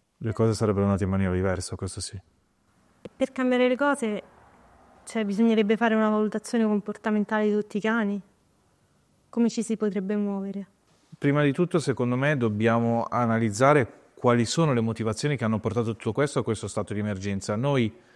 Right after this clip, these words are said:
Speaker 1: come, eh, dico sempre, dobbiamo partire da dei dati oggettivi. I dati oggettivi con i quali noi abbiamo a che fare sono settantamila casi di aggressione denunciati l'anno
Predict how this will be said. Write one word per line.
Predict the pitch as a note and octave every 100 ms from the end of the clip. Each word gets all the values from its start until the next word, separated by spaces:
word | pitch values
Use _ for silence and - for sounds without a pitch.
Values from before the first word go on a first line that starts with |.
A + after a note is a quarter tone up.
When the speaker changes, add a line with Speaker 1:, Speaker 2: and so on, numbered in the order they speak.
| _ _ _ -
Speaker 1:
come, | B2 B2 A#2 A2+
eh, | - A2+ G#2+ G#2 G2+ G2
dico | G#2+ A#2+ A#2+
sempre, | - C3+ D3 C#3 D3 D3+ D3 - - _ -
dobbiamo | A#2 A2 A#2+ A#2
partire | A2 A2+ C3 B2
da | A#2
dei | A2+
dati | A2+ G#2+ A2
oggettivi. | G2+ G#2 - G2+
I | G#2+
dati | A#2 B2
oggettivi | B2 B2 C3+ B2+
con | B2+
i |
quali | A#2+ B2+ B2
noi | B2
abbiamo | A#2+ B2
a | A#2+
che | C3+
fare | D3 C3
sono | - G2+ F#2+ - - - -
settantamila | - C3 - C3+ C#3+ D#3 D3
casi | C#3 B2+
di | B2
aggressione | A#2 A#2 - C#3 B2+
denunciati | A#2 A2 A2 G#2+
l'anno | F#2+ F#2 F#2+